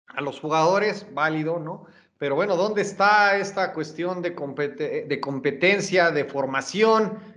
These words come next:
la cantera famosa? ¿De dónde puede sacar jugadores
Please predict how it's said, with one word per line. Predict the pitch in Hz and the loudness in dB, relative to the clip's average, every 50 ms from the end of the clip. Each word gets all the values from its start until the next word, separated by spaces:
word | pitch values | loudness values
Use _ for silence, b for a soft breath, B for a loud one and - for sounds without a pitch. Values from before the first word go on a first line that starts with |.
| B B | B B
la | - 139 143 135 - | -4 -2 -2 -2 0
cantera | - 156 143 139 143 147 139 - 175 185 202 208 202 185 151 | 0 0 0 0 -2 -4 -4 0 0 2 4 4 4 4 2
famosa? | - 160 156 156 160 180 196 190 - 196 190 190 190 170 - B B B B B _ | 2 -2 -2 -2 -2 -6 -6 -4 0 2 4 4 4 2 0 B B B B B _
¿De | - 123 127 | -12 -8 -4
dónde | 147 185 214 220 208 190 | -4 -4 -2 -2 -4 -4
puede | - - 190 220 226 220 208 | -4 -2 -2 0 2 2 2
sacar | - - 185 175 - 196 196 196 | 2 0 0 0 0 -2 -2 -2
jugadores | 190 190 180 165 165 160 160 175 190 190 180 175 165 160 - - - | -2 -4 -2 0 0 2 2 2 2 2 2 0 -2 -4 -6 -14 -18